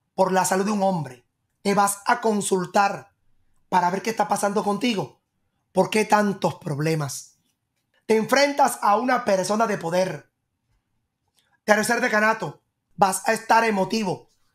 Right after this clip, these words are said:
susceptible. Vas a pedirle a Dios que ilumine tu vida, que te dé fuerzas, pero sobre todo fe y esperanza para lograr eso que le pediste a Dios. Sacarás de tu vida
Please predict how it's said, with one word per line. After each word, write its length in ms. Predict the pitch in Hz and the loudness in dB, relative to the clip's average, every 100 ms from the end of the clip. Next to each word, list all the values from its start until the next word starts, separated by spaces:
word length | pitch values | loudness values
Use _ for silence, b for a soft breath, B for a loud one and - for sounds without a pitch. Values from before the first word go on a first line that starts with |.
| _ | _
susceptible. 880 | - 185 - 180 233 226 180 123 - _ _ _ _ _ _ | -10 -6 -2 -2 -2 -4 -4 -8 -18 _ _ _ _ _ _
Vas 240 | 180 208 - | 2 2 2
a 140 | 240 240 | 0 0
pedirle 440 | 214 240 240 240 | 0 -2 0 0
a 80 | 226 | 0
Dios 640 | 220 220 214 - - _ _ _ _ | 0 -2 -2 -6 -10 _ _ _ _
que 160 | 208 202 | -2 0
ilumine 600 | 196 196 196 240 254 233 | 0 0 0 2 2 0
tu 140 | 233 | -2
vida, 400 | 240 196 151 _ _ _ _ _ _ _ - | -2 -2 -6 _ _ _ _ _ _ _ -8
que 80 | |
te 100 | 190 | -4
dé 140 | 208 233 | -2 0
fuerzas, 800 | 254 277 262 202 - 147 - _ _ _ _ _ _ _ | 2 4 4 0 -6 -10 -14 _ _ _ _ _ _ _
pero 180 | - 190 | -4 -2
sobre 240 | 190 185 | -2 -4
todo 320 | 190 208 165 - | -2 -2 -2 -4
fe 500 | 233 240 226 - _ - | -2 -2 -2 -10 _ -4
y 100 | 208 | -2
esperanza 920 | 190 - 208 220 208 165 - 131 _ _ _ _ _ _ - | -2 -4 0 0 0 -4 -8 -12 _ _ _ _ _ _ -2
para 200 | 185 185 | 0 2
lograr 460 | 190 185 202 208 | 0 0 -2 -2
eso 320 | 240 233 - - _ _ _ - | -2 -2 -2 -10 _ _ _ -10
que 100 | 175 | -4
le 80 | 175 | -4
pediste 480 | 180 180 185 - 160 | -2 -4 -6 -8 -8
a 40 | |
Dios. 520 | 143 147 - - _ _ _ _ _ _ _ - | -8 -8 -10 -14 _ _ _ _ _ _ _ -4
Sacarás 720 | - 226 226 226 247 - - | 2 2 4 2 2 0 -6
de 120 | 240 | -6
tu 100 | 220 | -4
vida 340 | 220 196 - | -6 -6 -10